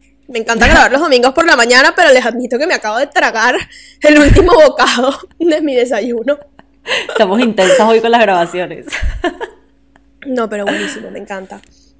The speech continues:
Speaker 1: Este, mm, hoy vamos a hablar de un tema lindo. Me gusta este tema.
Speaker 2: Ujú.
Speaker 1: Va de la mano con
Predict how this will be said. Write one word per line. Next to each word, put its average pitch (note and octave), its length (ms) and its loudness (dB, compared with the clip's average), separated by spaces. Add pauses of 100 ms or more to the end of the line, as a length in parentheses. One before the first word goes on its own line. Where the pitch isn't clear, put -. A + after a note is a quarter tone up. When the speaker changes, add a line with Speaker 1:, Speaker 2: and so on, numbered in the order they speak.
(300)
Speaker 1:
Este, G#3+ 520 -6
mm, F#3 360 -16 (340)
hoy C#4 120 -2
vamos E4+ 220 -4
a G#4 40 -8
hablar C#4 220 -4
de A3 80 -8
un A#3 80 -12
tema C4 180 -10
lindo. G#3+ 400 -8 (680)
Me A#3+ 160 -8
gusta A#3 220 -6
este D4+ 160 -8
tema. F3 360 -8 (220)
Speaker 2:
Ujú. A#3+ 100 -14
Speaker 1:
Va A#3 120 -2
de A#3+ 40 -2
la D4 100 -2
mano A3+ 280 -4
con D4 460 -6